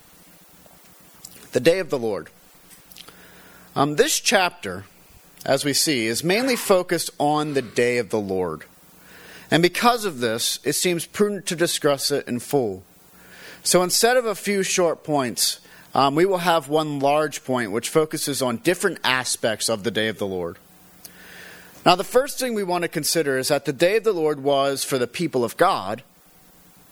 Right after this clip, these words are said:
meant to be a glorious day. It was to be a day when God himself would dispose of all the enemies of the people of God.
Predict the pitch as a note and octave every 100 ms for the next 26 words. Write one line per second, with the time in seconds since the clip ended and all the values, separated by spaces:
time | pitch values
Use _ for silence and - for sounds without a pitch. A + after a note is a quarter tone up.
0 | - - D3+ D3+ D3+ C#3 C3+ A#2 A#2 A2+
1 | - G2+ F2+ F#2 - - - - - -
2 | - - - - - - D#3+ F3+ - G3
3 | F3+ E3+ - - A3 B3 F#3 F#3+ F3+ E3
4 | D#3 D#3+ F3 G#3+ A3 G3 F#3 - - D#3+
5 | B2+ A#2 - - - - E3 C3+ D#3+ -
6 | - - F#3+ F3+ C3+ A#2 D3 C3 - F#3+
7 | A3+ B3 B3 G3+ G3+ D#3 F#3 E3 C#3 A#2
8 | B2+ G#2 - C#3 B2+ B2 A2 A2 G2 E2+